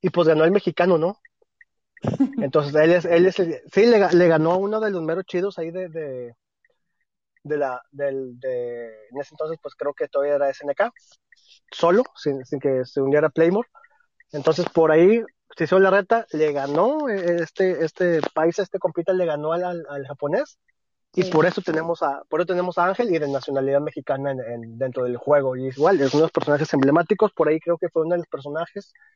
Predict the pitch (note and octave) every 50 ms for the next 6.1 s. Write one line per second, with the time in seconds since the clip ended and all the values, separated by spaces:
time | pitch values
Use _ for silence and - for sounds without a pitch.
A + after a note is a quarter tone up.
0 | _ _ _ _ - D3+ - D#3 D3+ D#3 - - F3+ - - D#3+ - D3+ D#3 D#3
1 | - F3+ E3 E3 E3 E3 D#3+ E3 E3 - - D3+ D#3 D3+ C#3 B2+ _ _ _ _
2 | _ _ _ _ _ _ _ _ _ _ - - C3+ C3 C3 B2 B2+ C3+ C#3 D3
3 | D3 D3+ - D3 C#3+ C3+ C3+ C3 C3 B2+ C3 C3 C3 C3 C3 C3 C3 C3+ C3+ C3
4 | C3+ C3 C3+ _ _ _ _ _ _ _ _ _ _ _ _ _ _ _ _ _
5 | _ - - D#3+ D#3 E3+ F3 F#3+ F#3 - - F3+ F3 F3+ F3 - - F#3 F3+ G#3
6 | A#3 C4